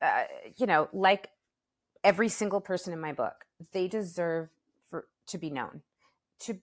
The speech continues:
be known by millions, to be, to be lauded, to be celebrated. It's, their stories are incredible. Like, re-, like, I mean,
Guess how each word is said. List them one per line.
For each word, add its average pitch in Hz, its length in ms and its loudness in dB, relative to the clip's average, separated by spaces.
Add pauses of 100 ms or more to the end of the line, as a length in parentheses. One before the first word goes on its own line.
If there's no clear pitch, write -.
(120)
be 262 160 0
known 247 260 2
by 214 340 4
millions, 180 540 -6
to 214 120 -8
be, 226 380 -6
to - 80 -12
be 233 140 -6
lauded, 185 580 4
to - 140 -10
be 190 160 -10
celebrated. 170 680 0
It's, 147 240 -6 (340)
their 214 100 -4
stories 277 420 -2
are - 80 -2
incredible. - 840 -2 (220)
Like, 226 220 2
re-, 277 240 0
like, 285 180 4
I 285 60 4
mean, 285 200 2